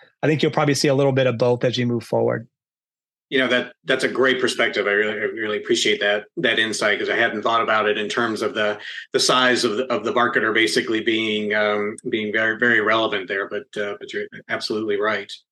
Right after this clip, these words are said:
Speaker 2: Mark, this has been a great conversation. Before I go, I know that,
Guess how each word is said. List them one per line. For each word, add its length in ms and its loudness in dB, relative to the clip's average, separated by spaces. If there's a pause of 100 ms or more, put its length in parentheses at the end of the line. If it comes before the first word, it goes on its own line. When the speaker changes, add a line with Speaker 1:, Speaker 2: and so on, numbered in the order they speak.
(200)
Speaker 2:
Mark, 200 2
this 120 2
has 100 -2
been 100 2
a 40 2
great 200 0
conversation. 520 0
Before 280 0
I 40 2
go, 540 2
I 60 0
know 200 0
that, 180 -2